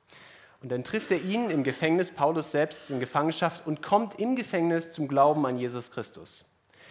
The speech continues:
Und Paulus sagt zu ihm, Versöhnung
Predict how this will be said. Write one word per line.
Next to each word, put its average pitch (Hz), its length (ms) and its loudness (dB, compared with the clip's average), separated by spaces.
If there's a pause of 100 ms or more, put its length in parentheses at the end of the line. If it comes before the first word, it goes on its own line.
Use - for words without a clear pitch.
(1300)
Und 123 120 -16
Paulus 170 340 -2
sagt 156 220 2
zu - 80 -12
ihm, 170 340 -4 (1400)
Versöhnung 196 1000 -2